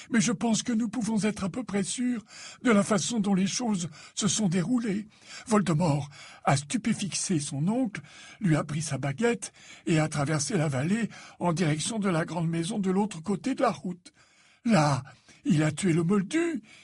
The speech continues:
qui avait abandonné sa sorcière de mère, et pour faire bonne mesure, ses grands-parents moldus également,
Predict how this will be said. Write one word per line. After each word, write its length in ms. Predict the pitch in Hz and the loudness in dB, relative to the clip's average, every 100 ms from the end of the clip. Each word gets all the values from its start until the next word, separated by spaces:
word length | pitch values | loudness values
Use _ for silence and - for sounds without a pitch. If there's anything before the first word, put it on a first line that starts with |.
| _ | _
qui 100 | - | 0
avait 260 | 156 156 156 | 0 2 0
abandonné 460 | 143 143 147 139 | 0 0 -2 -2
sa 160 | 160 170 | -2 -2
sorcière 540 | - 156 - 185 180 | -4 -4 -4 -2 -2
de 100 | 147 | -2
mère, 400 | 170 202 233 233 - - - - | -2 0 0 0 -4 -12 -20 -12
et 80 | - | -6
pour 200 | 156 160 | -4 -4
faire 200 | - 120 | -4 -4
bonne 300 | 113 269 262 | 2 2 4
mesure, 500 | 254 233 285 285 269 - - - | 0 0 0 0 -2 -6 -16 -10
ses 200 | - 285 | 0 0
grands-parents 500 | 240 240 233 226 226 | 2 2 2 0 2
moldus 460 | 208 220 190 214 208 | 2 2 0 0 2
également, 520 | 214 214 196 147 120 | 2 4 4 2 -2